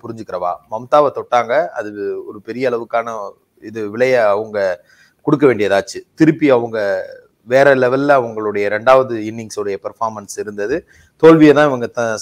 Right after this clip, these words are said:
சந்திச்சிருந்தாலும் கூட, இன்னைக்கு மம்தா வந்து கொஞ்சம் செட்டில் டவுன் ஆயிருக்கிறாங்க, அமைதியா இருக்கிறாங்க. இப்ப ஆம் ஆத்மி பக்கம் திரும்புறாங்க அப்படின்னு எடுத்துக்கலாமா?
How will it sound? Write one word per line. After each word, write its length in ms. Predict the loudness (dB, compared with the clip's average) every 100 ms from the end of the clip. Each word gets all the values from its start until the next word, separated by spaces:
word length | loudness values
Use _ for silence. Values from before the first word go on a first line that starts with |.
| -4
சந்திச்சிருந்தாலும் 680 | -4 -6 -8 -4 -4 -4
கூட, 180 | 0 0
இன்னைக்கு 600 | 2 4 2 2 -2 -2
மம்தா 260 | 0 2 2
வந்து 200 | 2 -6
கொஞ்சம் 460 | -8 -8 -8 -10
செட்டில் 300 | _ -16 -8
டவுன் 260 | -4 -4 -4
ஆயிருக்கிறாங்க, 380 | -6 -4 -6 -4
அமைதியா 360 | -8 -6 -6
இருக்கிறாங்க. 320 | -6 -10 -20 -20 _ _ _ _
இப்ப 220 | 0 6
ஆம் 180 | 8 8
ஆத்மி 280 | 6 4 -2
பக்கம் 280 | -4 -4 -2
திரும்புறாங்க 540 | -4 -2 -4 -2 -2 -4
அப்படின்னு 340 | -6 -6 -8
எடுத்துக்கலாமா? 440 | -8 -10 -10 -12